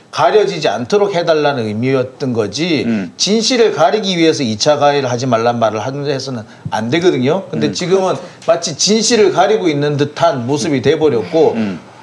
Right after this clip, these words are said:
Speaker 1: 어, 의심을 하는 모든 행위에 대해서 다 그 이 차 가해라는 식으로 지금 몰아가는 데다가,
Speaker 2: 음.
Speaker 1: 심지어 기자들 사이에서도, 어, 이런 문제,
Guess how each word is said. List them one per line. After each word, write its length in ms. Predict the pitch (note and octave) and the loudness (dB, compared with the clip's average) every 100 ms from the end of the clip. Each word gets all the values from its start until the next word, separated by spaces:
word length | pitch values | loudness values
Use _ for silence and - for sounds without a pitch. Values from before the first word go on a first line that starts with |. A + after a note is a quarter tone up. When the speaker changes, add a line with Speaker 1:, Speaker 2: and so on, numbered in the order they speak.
| - | -6
Speaker 1:
어, 340 | A#2 B2 B2 - | 0 2 0 -2
의심을 480 | F3+ F#3+ B3+ B3+ C4 | 0 0 2 2 4
하는 260 | A#3 G#3+ E3+ | 2 2 2
모든 340 | A3+ C#4 B3 | 2 2 2
행위에 400 | A3+ G#3 G3 F3 | 2 2 2 2
대해서 500 | D3 C#3+ C3+ D#3 F3 | 4 4 2 2 2
다 460 | C#3 D3+ F3 - - - - - - | 2 4 2 0 -8 -18 -20 -20 -2
그 300 | B2+ C#3 C3 | 4 4 4
이 140 | D#3 C#3+ | 0 0
차 220 | G#3 G#3 | 2 4
가해라는 480 | G3+ G3+ F3+ E3 C#3+ | 4 4 4 2 0
식으로 440 | D3 C3+ C#3 C#3+ | 0 2 4 2
지금 320 | A#2 B2+ C3 B2+ | 2 0 2 2
몰아가는 500 | D#3 C#3+ C3 C#3 B2 | 2 2 2 0 -2
데다가, 480 | A#2 B2+ C#3+ A2+ - | -2 2 2 0 -2
Speaker 2:
음. 140 | A2 F#2+ | -6 -4
Speaker 1:
심지어 960 | - G#3+ A3 G#3+ A3 G3+ F#3 - - - | 0 2 2 2 4 4 4 2 -4 -14
기자들 600 | - F#3 F3+ B3+ A#3+ A3 | -4 -2 2 2 2 0
사이에서도, 1040 | - G#3+ G#3 F#3 D#3+ D#3+ C3+ F3 F3 A2 - - - _ _ - - | 2 2 4 4 2 2 2 2 2 0 -6 -18 -20 _ _ -10 -2
어, 360 | C3 C3 B2+ | 2 2 2
이런 280 | E3 F3+ F3+ | 0 0 0
문제, 520 | C#3 C3 C#3 B2+ F#2+ | 0 0 2 0 -2